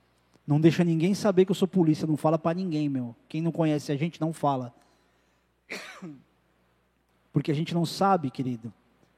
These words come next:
administrar autoridade, até precisar administrar autoridade. Talvez você hoje olhe pra si mesmo e fale assim, "Cara, pastor, isso é,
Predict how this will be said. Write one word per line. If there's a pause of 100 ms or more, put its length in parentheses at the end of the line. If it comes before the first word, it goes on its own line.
(140)
administrar
autoridade,
até
precisar
administrar
autoridade. (1500)
Talvez
você
hoje
olhe
pra
si
mesmo
e
fale
assim,
"Cara,
pastor, (1160)
isso
é,